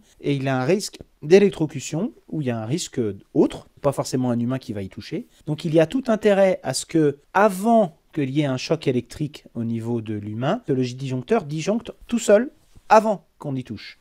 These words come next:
Donc dès qu'on va avoir un défaut sur la machine, étant donné que la machine est elle-même reliée à la Terre, le disjoncteur va sauter.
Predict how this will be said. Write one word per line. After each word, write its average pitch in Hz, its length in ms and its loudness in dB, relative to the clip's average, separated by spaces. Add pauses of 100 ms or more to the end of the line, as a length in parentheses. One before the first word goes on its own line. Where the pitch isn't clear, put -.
Donc 135 160 -4
dès 220 140 4
qu'on 220 120 -4
va 175 140 4
avoir 151 220 2
un 127 80 0
défaut 190 340 2
sur 139 200 -2
la 117 100 0
machine, 240 540 -6
étant 127 180 -8
donné 120 220 -4
que - 100 -10
la 110 60 -4
machine 123 300 -6
est 107 140 -6
elle-même 117 300 -6
reliée 107 220 -8
à 95 60 -6
la 92 100 -10
Terre, 196 280 -6 (200)
le 220 160 4
disjoncteur 202 440 0
va 185 120 2
sauter. 117 400 -8